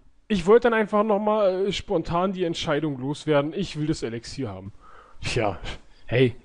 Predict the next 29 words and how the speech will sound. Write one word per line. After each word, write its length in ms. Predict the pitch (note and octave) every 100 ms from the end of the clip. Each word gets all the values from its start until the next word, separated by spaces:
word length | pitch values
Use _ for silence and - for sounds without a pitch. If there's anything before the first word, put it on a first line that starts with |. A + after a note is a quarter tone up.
| -
ich 180 | - A#2+
hab 120 | C3
meiner 220 | B2 B2 A#2+
Boogie 300 | B2 D3+ D#3
Queen 220 | - D3
kurz 240 | - -
zugeflüstert, 640 | - D#3+ D3+ E3+ - D#3+ -
„Ey, 200 | G#2+ A2 -
du, 220 | - B2 G#2 - - - - - - -
mach 200 | A2+ G2
mal 120 | A#2+
kurz 500 | A2+ A#2+ A2 - - - - -
das 180 | A#2+ A2+ - -
dunkle 340 | A#2+ A#2 B2 A#2
Elixier 400 | A2+ - - D#3+
klar.“ 340 | - A2+ F#3 - - - - - - - - -
Die 60 |
sagt, 240 | A#2 B2+ A#2+ - - - - -
„Ja, 480 | B2+ C3 C#3+ D3 D3 - -
klar, 320 | C3 B2 B2
kriegen 240 | - B2
wir 60 | A2+
hin.“ 300 | A#2 C3+ D#3 - - - - - - - - - - - - -
Und 160 | A#2+ A2+
da 100 | C#3
ist 140 | B2+
sie. 100 | A2 - - - -
Bäm, 420 | A2 A2+ B2+ C3
Junge. 280 | A2 G2 F#2+